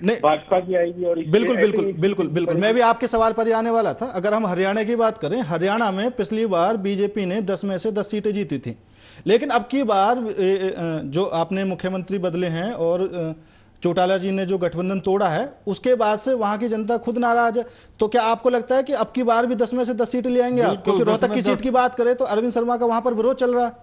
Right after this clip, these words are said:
Speaker 3: देखिए, वहां पर भी हमें पूरी मिलने की संभावना है
Speaker 1: जी।
Speaker 3: और हमारी बंगाल में सीटें बढ़ेंगी,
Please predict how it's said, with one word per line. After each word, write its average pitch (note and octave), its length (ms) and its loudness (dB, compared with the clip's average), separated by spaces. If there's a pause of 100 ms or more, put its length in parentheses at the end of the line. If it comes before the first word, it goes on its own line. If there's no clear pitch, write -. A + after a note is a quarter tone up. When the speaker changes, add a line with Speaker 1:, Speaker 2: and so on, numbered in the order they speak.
(120)
Speaker 3:
देखिए, F#3+ 480 -6 (880)
वहां C3 220 -2
पर F3+ 220 -6
भी F#3 140 -2
हमें F3 280 -4
पूरी E3 220 -2
मिलने F3 320 -6
की F3+ 100 -8
संभावना E3 580 -4
है G#3 200 -8 (140)
Speaker 1:
जी। B2+ 180 -6 (160)
Speaker 3:
और D#3 180 -4
हमारी D3+ 320 -4
बंगाल D3 400 -6
में F3+ 140 -6
सीटें D#3 380 -10
बढ़ेंगी, D#3+ 460 -8